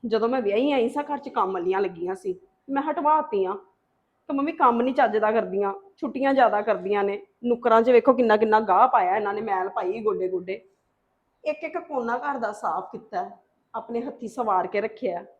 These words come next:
ਆਖਿਰ ਮੇਰਾ ਘਰ ਹੈ, ਟਾਈਮ ਨਾਲ ਕੱਪੜਾ ਧੁੱਪ ਜਾਂਦਾ, ਟਾਈਮ ਨਾਲ ਪ੍ਰੈਸ ਹੋ ਜਾਂਦਾ, ਟਾਈਮ ਨਾਲ ਰੋਟੀ ਪੱਕ ਜਾਂਦੀ ਹੈ। ਖਾਣ ਲੱਗੇ ਦੋ ਫੁਲਕੇ ਵੱਧ ਵੀ ਖਾਣਗੇ ਸਾਰੇ,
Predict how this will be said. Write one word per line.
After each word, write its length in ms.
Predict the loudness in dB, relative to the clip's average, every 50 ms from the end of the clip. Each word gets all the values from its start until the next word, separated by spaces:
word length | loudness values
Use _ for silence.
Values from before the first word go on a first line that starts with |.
| -6
ਆਖਿਰ 220 | -6 -6 -4 -2 2
ਮੇਰਾ 260 | 2 4 4 4 2
ਘਰ 260 | 2 2 0 0 0
ਹੈ, 100 | -2 -6 -8 -12 _ _ _ _ _ _ _ _ _ _ _ _ _ _ 0
ਟਾਈਮ 260 | 4 6 6 6 6
ਨਾਲ 120 | 4 0 -2
ਕੱਪੜਾ 300 | -2 -2 -2 0 0 0
ਧੁੱਪ 160 | 0 -4 -6
ਜਾਂਦਾ, 420 | -6 -6 -6 -4 -2 -4 -4 -4
ਟਾਈਮ 300 | -4 -2 0 2 2 2
ਨਾਲ 120 | 2 0 0
ਪ੍ਰੈਸ 360 | 0 0 -2 -2 -2 -2 0
ਹੋ 60 | 0
ਜਾਂਦਾ, 360 | 2 2 2 0 -2 -4 -6 -8 -12 _ _ _ _ 2
ਟਾਈਮ 300 | 4 6 6 6 4 4
ਨਾਲ 140 | 4 6 6
ਰੋਟੀ 220 | 4 2 2 -4
ਪੱਕ 260 | -4 -4 -4 0 0
ਜਾਂਦੀ 420 | 2 2 2 2 0 0 0 0 0
ਹੈ। 80 | -2 -6 -12 _ _ _ _ _ _ _ _ _ _ _ _
ਖਾਣ 320 | 2 4 6 6 6 6
ਲੱਗੇ 180 | 4 2 0 0
ਦੋ 220 | 0 2 0 0
ਫੁਲਕੇ 260 | 0 -2 -2 0 0
ਵੱਧ 260 | 0 0 0 -2 -2 -4
ਵੀ 140 | -6 -6
ਖਾਣਗੇ 420 | -4 0 0 0 2 2 0 -2 -2
ਸਾਰੇ, 340 | -2 -2 -2 -2 -4 -6